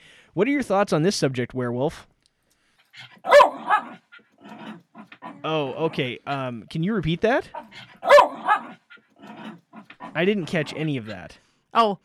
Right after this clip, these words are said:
Speaker 2: you're not going to be able to get anything intelligible out of him for a couple of days. We're too close to the full moon.
Speaker 1: Okay, well, I guess we should have vetted our guest better before, uh, we started recording.
Speaker 2: Demon, I'm absolutely aghast at your acceptance of such flagrant hatred by the masses.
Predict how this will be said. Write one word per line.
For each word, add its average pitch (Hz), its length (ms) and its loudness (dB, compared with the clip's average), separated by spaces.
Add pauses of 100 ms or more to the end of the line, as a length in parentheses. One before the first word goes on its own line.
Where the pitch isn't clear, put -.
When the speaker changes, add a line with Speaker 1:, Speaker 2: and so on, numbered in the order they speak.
(240)
Speaker 2:
you're 320 140 -2
not 381 160 4
going 311 180 2
to 269 120 2
be 247 120 0
able 233 180 4
to 220 120 -6
get 220 180 0
anything 208 460 -4
intelligible 208 800 -4
out 196 180 -2
of 190 80 -10
him 226 160 -8
for 226 140 -10
a 214 40 -8
couple 247 360 -6
of 202 100 -4
days. 170 400 -8 (380)
We're 320 100 0
too 349 180 4
close - 400 0
to 294 80 -6
the 226 60 -2
full 254 220 -4
moon. 220 340 -4 (600)
Speaker 1:
Okay, 679 300 4 (140)
well, 659 120 2
I 605 120 2
guess 605 220 2
we 622 80 6
should 165 160 0
have 135 100 0
vetted 135 240 0
our 123 80 -2
guest 120 380 -4
better 117 200 -6
before, 117 440 -8
uh, 104 220 -8
we 107 80 -12
started 110 280 -10
recording. 104 380 -12 (800)
Speaker 2:
Demon, 320 460 2
I'm 311 200 -2 (120)
absolutely 285 640 -2
aghast 208 720 0
at 233 100 -4
your 254 200 2
acceptance 254 640 -4
of 240 160 -8
such 247 200 -8
flagrant 311 540 -4
hatred 233 420 -6
by 214 160 0
the 208 80 -6
masses. 196 600 -8